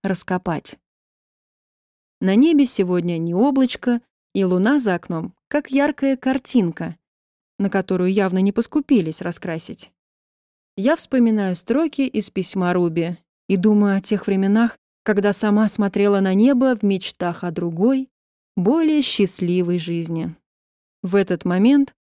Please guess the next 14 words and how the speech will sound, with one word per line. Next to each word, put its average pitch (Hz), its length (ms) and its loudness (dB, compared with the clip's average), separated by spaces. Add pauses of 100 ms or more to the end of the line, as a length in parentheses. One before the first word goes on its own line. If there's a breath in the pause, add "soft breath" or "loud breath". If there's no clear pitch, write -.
(140)
до 190 100 0
меня 254 260 4
доносится 220 680 0
шум 185 320 -4
машины. 175 680 -2 (500)
Перед 196 240 2
магазином 202 720 4 (360)
притормаживает 220 920 2
тёмный 196 640 0
внедорожник. 175 840 -2 (640)
Медленно 277 560 4
опускается 262 760 -2
тонированное 180 800 0
окно. 160 520 -2